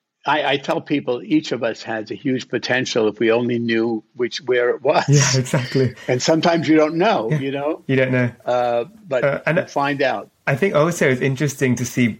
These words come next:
Speaker 2: people doing it on themselves years or two years or three years or five years apart, because, you know, as you said, with, you know, your, what you like to do at one point changes. I, I actually used to be an engineer for four years, studied electrical electronic engineering.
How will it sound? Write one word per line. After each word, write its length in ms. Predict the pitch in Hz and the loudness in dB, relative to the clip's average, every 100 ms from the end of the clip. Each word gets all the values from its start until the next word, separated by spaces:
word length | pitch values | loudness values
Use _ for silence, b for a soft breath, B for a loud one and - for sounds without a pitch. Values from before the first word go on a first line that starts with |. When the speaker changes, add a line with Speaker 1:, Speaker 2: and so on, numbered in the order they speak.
| - | -2
Speaker 2:
people 300 | 147 120 127 | -2 0 0
doing 300 | 113 123 123 | 2 2 2
it 60 | 131 | 2
on 140 | 120 | 0
themselves 720 | 117 110 - 127 135 127 - - | 0 -2 0 2 2 0 -4 -10
years 420 | 110 120 120 117 | -4 0 2 2
or 100 | 110 | -2
two 200 | 107 - 120 | -2 0 2
years 280 | 117 113 | 2 0
or 60 | 107 | -2
three 240 | - 120 | -4 -2
years 280 | 113 110 104 | 0 2 0
or 60 | 104 | -2
five 280 | - 107 104 | -2 -2 0
years 160 | 101 | -4
apart, 440 | - - 143 110 - | -6 -2 0 -2 -4
because, 380 | 110 117 101 - B B | -4 -2 -2 -4 B B
you 80 | 135 | -2
know, 60 | 135 | 0
as 140 | 123 | 2
you 80 | 160 | 0
said, 300 | 156 135 113 | 2 2 2
with, 260 | 117 101 131 | -2 -4 -2
you 60 | |
know, 240 | 113 110 98 b b b b b b | 0 0 -4 b b b b b b
your, 280 | 127 120 110 | 0 2 0
what 260 | 123 135 | 0 2
you 120 | 127 | 2
like 200 | 120 120 120 | 2 0 -2
to 40 | |
do 100 | 120 | -2
at 100 | 117 | 0
one 180 | 123 123 | 2 2
point 320 | 135 123 123 | 2 0 0
changes. 520 | 123 123 113 117 113 | 0 2 2 0 0
I, 180 | - 139 | 0 2
I 180 | 135 131 | 2 4
actually 320 | 131 127 - 123 | 2 2 0 2
used 200 | 120 - | 2 0
to 60 | |
be 80 | 117 | -2
an 80 | 110 | 0
engineer 520 | 107 104 117 127 143 | 0 0 0 2 0
for 160 | - - | -4 -6
four 200 | 131 123 | 0 2
years, 340 | 117 117 117 | 2 0 -2
studied 380 | - 117 113 110 | -2 -4 -2 0
electrical 460 | 107 120 - - 117 | 0 -2 -4 -4 -4
electronic 440 | - 117 110 107 | -2 -2 -2 -2
engineering. 640 | 104 95 104 120 135 175 | -4 -4 -2 0 0 -2